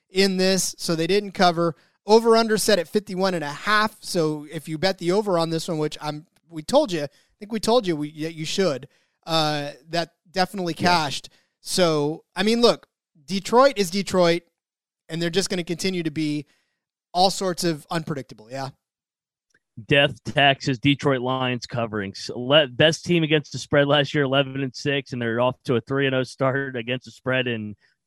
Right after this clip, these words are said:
Speaker 2: twenty twenty-two. So they're gonna play in a lot of exciting shootouts. Uh, this offensive line's good. Jamal Williams, uh, DeAndre Swift's banged up. They said that he might be out a week or two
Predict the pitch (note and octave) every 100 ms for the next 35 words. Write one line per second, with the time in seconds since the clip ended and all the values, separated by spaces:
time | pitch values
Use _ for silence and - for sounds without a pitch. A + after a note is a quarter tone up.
0 | _ - D#3 C#3 - D3 C#3+ C3+ - C#3
1 | B2+ - B2 A#2+ - _ _ - F3+ G#3
2 | G3 G#3 F#3+ E3 E3+ E3 C#3 - D#3+ D3+
3 | C3+ - C#3 C#3 B2+ A#2+ - A#2+ A#2+ A2+
4 | A2 A2 C#3+ D#3+ D3 D3 C#3+ A#2 B2+ C3
5 | C#3+ B2 B2+ C#3+ C#3 C3 - _ _ _
6 | B2+ C3 B2+ B2+ C#3+ C#3+ C#3 C#3 C#3 C3
7 | A#2 B2+ A#2+ A#2+ D3+ F3+ F3 D3+ F3+ D3+
8 | - - D3+ C#3+ C#3+ C#3+ C3 C3 D3+ C#3
9 | A#2 C3+ C3 B2+ B2+ B2 A#2+ B2+ B2 A#2
10 | - A#2 A#2 G#2+